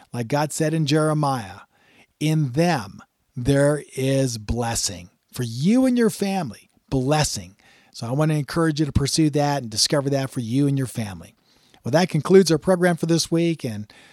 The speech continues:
a special thanks to our great King, Yeshua the Messiah, and to you, our listeners and supporters, for making this podcast possible through your prayers and financial giving. Thank you. Know that in your prayers and giving,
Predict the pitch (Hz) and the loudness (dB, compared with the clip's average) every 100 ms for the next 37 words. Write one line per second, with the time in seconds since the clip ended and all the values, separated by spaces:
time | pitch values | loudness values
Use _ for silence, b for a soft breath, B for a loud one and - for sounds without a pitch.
0 | b - - - 170 139 - 160 151 151 | b -10 -2 2 2 2 0 0 0 0
1 | 131 127 165 175 - - 170 165 123 92 | 0 2 4 4 0 -4 0 2 0 -6
2 | - _ 147 156 - 208 226 208 202 190 | -14 _ 2 4 6 10 10 10 8 4
3 | - 190 151 - - b b b _ - | 2 0 -4 -12 -20 b b b _ -2
4 | 160 - 180 214 240 160 139 190 226 233 | 0 0 4 8 10 10 6 6 6 6
5 | 220 175 185 190 - 185 175 104 - - | 4 4 4 4 4 6 6 4 -6 -6
6 | - 127 151 170 170 - 160 160 - 156 | -2 0 0 2 0 0 -2 -2 -2 -4
7 | 151 - 156 143 - 113 113 160 156 185 | -2 -2 -2 -2 -2 -6 -2 0 2 2
8 | 202 - 170 165 139 120 127 123 123 143 | 2 2 4 4 2 -2 -2 -2 0 0
9 | 143 139 123 113 107 - 170 185 156 135 | 0 0 0 -2 -2 -2 2 2 2 -2
10 | 107 b b b b b b b b 135 | -6 b b b b b b b b 2
11 | 165 240 214 190 190 190 175 147 131 147 | 6 8 8 6 4 4 2 0 0 0
12 | 127 117 104 95 98 | -2 -4 -4 -10 -12